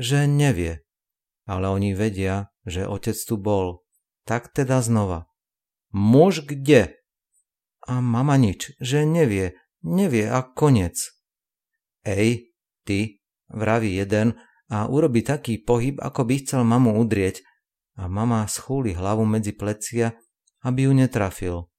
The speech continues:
A ostatní hľadajú a hľadajú. Pod posteľmi, pod kredencom, pod kreslom. Čo hľadajú? Vravia, že zbrane. Ale aké zbrane u nás môžu byť? Môj pokazený poplašník, s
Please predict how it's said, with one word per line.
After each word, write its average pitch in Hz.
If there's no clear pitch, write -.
A 127
ostatní 170
hľadajú 107
a 110
hľadajú. 92
Pod -
posteľmi, 104
pod -
kredencom, 107
pod 120
kreslom. 90
Čo 113
hľadajú? 147
Vravia, 107
že 117
zbrane. 139
Ale 85
aké 113
zbrane 101
u 104
nás 101
môžu 98
byť? 95
Môj 151
pokazený 113
poplašník, 143
s -